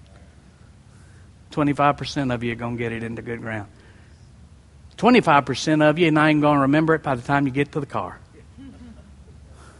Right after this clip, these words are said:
Twenty-five percent of you are gonna say, "Boy, this is good. Oh, this is good."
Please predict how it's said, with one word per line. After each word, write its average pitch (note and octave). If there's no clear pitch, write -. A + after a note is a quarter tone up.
Twenty-five E3+
percent E3
of D#3
you D#3+
are -
gonna C#3
say, B2+
"Boy, A#2+
this C3+
is C3
good. B2+
Oh, C#3
this C#3
is C#3
good." F#3